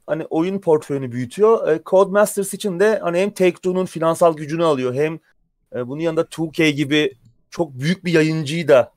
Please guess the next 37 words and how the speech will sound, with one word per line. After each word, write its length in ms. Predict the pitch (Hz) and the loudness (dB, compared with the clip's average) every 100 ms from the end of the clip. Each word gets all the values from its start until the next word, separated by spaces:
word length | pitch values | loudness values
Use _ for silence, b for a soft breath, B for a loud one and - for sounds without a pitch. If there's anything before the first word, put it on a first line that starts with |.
| - | -2
arkasına 400 | 120 113 - 120 | -2 -4 -10 -6
almış 260 | 107 107 120 | -4 -6 -10
oluyor. 260 | 117 165 | -2 2
Aslında 500 | 175 - 185 185 180 b _ - | 2 0 2 4 4 b _ -16
iki 160 | - | -4
taraf 240 | 190 156 131 | 2 2 0
için 240 | - 151 | -8 2
de 220 | 208 196 | 4 4
kazançlı 540 | - 165 175 175 - 165 | -2 0 2 0 -4 -4
bir 120 | - | 0
evlilik 400 | 131 117 139 208 | 0 0 -2 4
ama 300 | 269 185 101 _ _ _ _ _ _ _ - | 6 4 0 _ _ _ _ _ _ _ 0
önemli 360 | 165 226 214 214 | 4 4 4 6
olan 340 | 180 247 247 | 6 6 4
onlar 460 | - 170 175 180 156 | 2 2 6 6 6
değil, 200 | 240 202 | -2 0
biziz 340 | 214 185 143 | 0 0 0
yani. 200 | 127 120 | 2 2
Oyuncular 460 | 127 131 135 156 156 | 2 -2 0 2 4
daha 220 | 156 165 | 6 4
önemli. 340 | 131 117 143 220 - - - | 4 0 0 -6 -6 -12 -6
E, 200 | 151 143 | -2 2
ben 240 | 185 196 | 2 2
bu 60 | 196 | 0
konuda 200 | 185 226 | 2 2
pek 160 | 214 | 2
emin 240 | 202 220 202 | 0 0 -2
değilim. 240 | 196 135 | -2 -4
Şimdi 260 | 123 160 151 | -8 -8 -2
yani 260 | 151 156 - | -2 -2 -6
demin 200 | 151 165 | -8 -6
konuştuk 400 | 170 165 - - | -6 -6 -8 -4
hani 140 | 123 123 | -2 0
Take-Two 420 | 139 139 - 165 | -4 -4 -8 -10
işin 160 | - | -10
içine 200 | 156 156 | -10 -8
girince 500 | 147 175 185 170 196 | -2 0 2 4 2